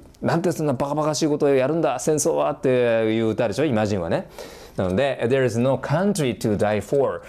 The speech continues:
命を懸けるべき、死ん-、自分がそのために死ぬような国がないというふうに想像してごらん。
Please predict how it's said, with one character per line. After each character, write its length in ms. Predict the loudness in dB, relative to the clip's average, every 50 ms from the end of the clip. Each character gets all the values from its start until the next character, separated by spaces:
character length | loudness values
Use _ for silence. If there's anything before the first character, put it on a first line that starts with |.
| -16 -16 -16 -16 -14 -8 -6 -2
命 360 | 0 2 2 2 0 2 0
を 60 | -2 0
懸 240 | -2 -4 -2 0 0
け 60 | 2
る 120 | 0 0
べ 180 | 0 0 -2 -2
き、 320 | 0 -2 -2 0 0 -2
死 380 | -2 -2 -2 -2 -2 0 0 0
ん-、 100 | 0 0
自 460 | 0 0 -2 -2 -2 -2 -2 0 0 0
分 440 | 0 0 2 2 2 2 0 0
が 140 | 0 0 0
そ 120 | 0 0 0
の 80 | 2
た 120 | 0 0 0
め 100 | 2 0
に 60 | 0
死 180 | 0 0 0
ぬ 100 | 2 2
よ 160 | 2 2 2 2
う 40 | 2
な 100 | 0 -2
国 300 | -2 -2 -2 0 0 0
が 100 | 0 0
な 300 | 0 -2 0 0 0 0
い 120 | 0 0
と 100 | 0 0
い 80 | 2 2
う 60 | 2
ふ 100 | 0 0
う 40 | 0
に 80 | -2
想 240 | -2 -2 -2 -2 -2
像 140 | 0 -2 -4
し 80 | -4 -4
て 80 | -4
ご 160 | -2 -2 -2
ら 120 | -2 -2 -2
ん。 140 | -4 -6